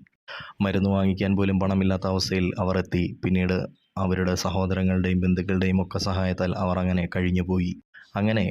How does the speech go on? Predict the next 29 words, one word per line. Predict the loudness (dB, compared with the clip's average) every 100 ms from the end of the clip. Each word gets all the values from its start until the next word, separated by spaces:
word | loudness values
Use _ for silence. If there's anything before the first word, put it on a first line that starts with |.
| -2
വർഷങ്ങൾ | -2 -2 -2 0 0 0 -2 -2
കഴിഞ്ഞു | 0 2 2 -2 -8 _ -8
ശേഷം | -4 0 0 0 -2 -4 -10 _ -6 -2
രണ്ടായിരത്തി | 0 0 0 -2
പത്തൊൻപത് | -4 -2 0 2 2 0 -4 _ -20 -20 _ -2
വൈത്തിരി | 0 0 -2
പോലീസ് | 2 2 2
സ്റ്റേഷനിലേക്ക് | 0 -2 0 0 -2 -4 -6 _ -4
ഒരു | 0 0 -4
ഫോൺ | -4 0 0
കോൾ | 2 0 0
വന്നു. | 0 -2 -4 -14 -20 -20 -6 -2
ആ | -2
ഫോൺ | 0 0 2
വിളിച്ചത് | 2 0 0 0 -2 -4
തോമസ് | -2 2 2 0 -2
എന്ന് | 0 2
പറയുന്ന | 0 0 0 -2 -4
ഒരു | -4 -2 -2 -2
ആളായിരുന്നു. | -2 0 -2 -2 -2 -4 -8 -18 _ _ _ _ -4
അയാൾ | -2 0
പറഞ്ഞത്, | 0 0 2 2
"സാർ, | 2 0 0
ഇവിടെ | 2 2
വിനോദ് | 2 4 4 4
എന്ന | 2
പേരിലുള്ള | 2 0 2 2 2 0 0
ഒരാൾ | -2 0 -2 -2
മ-, | -4 -4